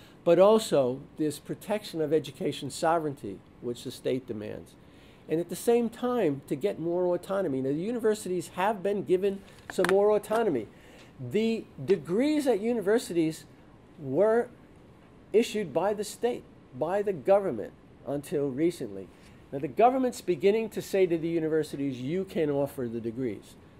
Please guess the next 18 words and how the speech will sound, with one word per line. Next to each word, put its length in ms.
which 240
means 600
you 300
have 260
more 280
autonomy 520
to 120
shuffle 420
around 300
your 120
curriculum. 640
To, 180
because 460
the 80
responsibility 1040
for 180
getting 360
jobs 640